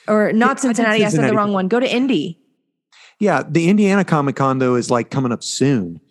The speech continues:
Speaker 1: Oh, is
Speaker 2: So,
Speaker 1: it? Is it, like, right
Speaker 2: yeah.
Speaker 1: after? You'd have to have, like, a bunch of inventory
Speaker 2: Of,
Speaker 1: saved up.
Speaker 2: mm, yeah, minis. You're right.
Speaker 1: In the
Speaker 2: Anyway.
Speaker 1: inventory minis. Or the Ki-, the Kansas City Con, like that one guy was saying.
Speaker 2: I know.
Speaker 1: We got
Speaker 2: I
Speaker 1: people
Speaker 2: know.
Speaker 1: in Kansas City now,
Speaker 2: We got
Speaker 1: Dad.
Speaker 2: peeps there.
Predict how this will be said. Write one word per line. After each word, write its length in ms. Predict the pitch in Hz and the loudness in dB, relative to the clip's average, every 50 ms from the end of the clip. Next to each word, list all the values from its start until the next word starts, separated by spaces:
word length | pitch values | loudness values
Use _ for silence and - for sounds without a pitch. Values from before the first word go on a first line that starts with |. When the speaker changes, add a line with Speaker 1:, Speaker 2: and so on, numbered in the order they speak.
| _ _ - - | _ _ -8 -4
Speaker 1:
Oh, 160 | 220 220 208 185 | -2 0 0 0
is 160 | 185 180 - | 0 0 0
Speaker 2:
So, 180 | 220 214 220 | 0 0 0
Speaker 1:
it? 80 | 214 - | 0 0
Is 140 | 214 196 190 | 0 0 0
it, 80 | 214 - | 0 0
like, 160 | 202 202 180 | 0 -2 0
right 160 | 202 190 196 | 0 0 0
Speaker 2:
yeah. 80 | 196 180 | 0 0
Speaker 1:
after? 180 | 185 185 226 | -2 -2 -4
You'd 280 | 208 185 202 226 240 233 | -4 -2 -2 -2 -2 0
have 180 | 240 214 202 - | -2 -2 -2 -2
to 60 | 220 | -4
have, 240 | 190 190 185 185 180 | -2 -2 -2 -2 -2
like, 160 | 180 175 175 - | -6 -6 -6 -6
a 80 | 170 | -8
bunch 520 | 175 170 165 165 196 185 180 185 185 180 196 | -6 -6 -4 -2 -2 -2 -2 -4 -4 -6 -6
of 100 | 180 - | -6 -6
inventory 640 | 165 180 175 175 175 170 - 190 165 160 165 156 | -4 -4 -4 -4 -4 -4 -4 -4 -4 -4 -2 0
Speaker 2:
Of, 160 | 135 123 113 | 2 2 2
Speaker 1:
saved 260 | 107 - - - - | 0 -2 -6 -6 -6
up. 200 | 131 120 117 110 | -4 -2 -2 0
Speaker 2:
mm, 20 | 107 | -2
yeah, 220 | 104 90 85 87 - _ - - | -2 -2 -4 -8 -14 _ -8 -4
minis. 440 | 113 117 107 98 92 95 - - - | -2 -2 0 -2 -4 -6 -10 -10 -8
You're 120 | - - | -6 -6
right. 140 | - - - | -4 -6 -6
Speaker 1:
In 100 | - - _ _ _ _ - | -8 -12 _ _ _ _ 0
the 80 | 190 | 2
Speaker 2:
Anyway. 320 | 185 175 147 123 113 107 214 | 2 2 2 0 0 0 -2
Speaker 1:
inventory 360 | 202 202 190 214 165 175 175 | -2 -2 -2 -2 -4 -2 -2
minis. 360 | 202 202 196 190 190 190 - | -2 -2 -2 -2 -4 -4 -2
Or 520 | 262 302 339 349 330 311 311 311 311 302 - - | -2 0 0 2 2 2 0 0 -2 -4 -2 -4
the 80 | 247 | -4
Ki-, 240 | 247 247 - - 240 | -4 -2 -4 -4 -2
the 140 | 208 233 226 | -2 -2 -2
Kansas 340 | - 269 269 247 262 247 - | -2 -4 -4 -4 -4 -4 -4
City 180 | 277 262 311 302 | -2 -2 -2 -2
Con, 440 | - 269 262 269 277 285 294 294 - _ _ _ - | -2 -2 -2 -2 -2 -2 -4 -6 -8 _ _ _ -10
like 120 | 240 233 233 | -8 -4 -2
that 140 | 240 208 | -2 -2
one 120 | 226 240 262 | 0 0 0
guy 140 | 277 269 254 | 0 0 -2
was 120 | 247 254 | -2 -2
saying. 380 | - 240 233 233 240 240 247 226 | -4 -2 -2 -2 -2 -2 -2 0
Speaker 2:
I 80 | 226 | 0
know. 320 | 220 156 175 170 160 147 - _ _ - | 2 2 2 2 0 -2 -4 _ _ -6
Speaker 1:
We 100 | - 247 | -4 -2
got 140 | 220 285 - | -2 0 0
Speaker 2:
I 40 | - | 2
Speaker 1:
people 200 | 320 330 320 339 | 2 2 2 2
Speaker 2:
know. 60 | 349 | 0
Speaker 1:
in 60 | 330 | 0
Kansas 340 | - 320 330 320 269 285 - | 0 0 -2 0 -2 -2 -2
City 260 | 330 349 339 320 311 | 0 0 0 0 0
now, 280 | 302 269 269 302 330 349 | 0 0 0 2 2 2
Speaker 2:
We 60 | - | 2
got 100 | - 233 | 2 2
Speaker 1:
Dad. 240 | 233 240 240 - - - | 2 2 2 2 0 0
Speaker 2:
peeps 80 | - - | -2 0
there. 300 | 147 135 135 135 131 | 0 0 0 -2 -4